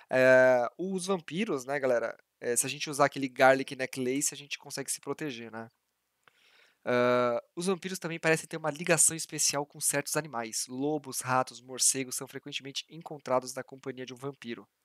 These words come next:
Eles são até capazes de mudar de forma em tal animal.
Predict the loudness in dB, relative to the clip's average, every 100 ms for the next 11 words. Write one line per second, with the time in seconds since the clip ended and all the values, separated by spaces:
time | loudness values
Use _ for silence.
0 | -20 -20 -20 -20 -20 -20 _ _ 0 2
1 | 4 4 4 0 -4 -6 -4 -4 -4 -4
2 | 0 0 0 -8 -10 0 2 2 0 -10
3 | -4 -4 -4 -14 -16 -10 0 2 2 -2
4 | -2 -2